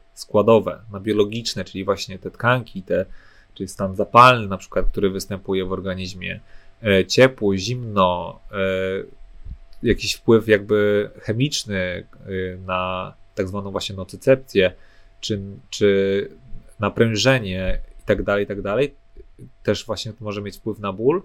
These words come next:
ale też wszystkie te czynniki społeczno,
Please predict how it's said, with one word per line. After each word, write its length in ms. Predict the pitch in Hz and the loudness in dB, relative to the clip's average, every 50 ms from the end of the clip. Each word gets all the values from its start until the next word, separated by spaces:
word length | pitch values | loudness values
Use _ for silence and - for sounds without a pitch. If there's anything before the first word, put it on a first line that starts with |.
| - _ - _ - - - _ _ _ | -10 _ -20 _ -20 -20 -20 _ _ _
ale 200 | - 123 131 139 | -2 0 0 0
też 180 | 139 147 135 - | 0 -2 -6 -6
wszystkie 300 | - 160 - - 165 - | -10 -12 -6 -6 -6 -4
te 120 | - 131 | -4 -6
czynniki 720 | - - 131 135 147 165 - - - 135 131 131 127 123 - - - _ _ _ _ _ _ - - - - _ _ - _ _ _ - - - - _ _ _ | -6 -6 -10 -10 -10 -12 -14 -6 0 2 2 2 0 -4 -10 -20 -20 _ _ _ _ _ _ -20 -20 -20 -20 _ _ -20 _ _ _ -16 -16 -16 -16 _ _ _
społeczno, 1160 | - - - - - 110 117 123 127 - - - 131 123 123 120 120 120 120 120 120 113 - | -16 -16 -10 2 6 6 8 8 6 2 -2 -10 -8 -8 -8 -6 -6 -6 -6 -6 -8 -10 -12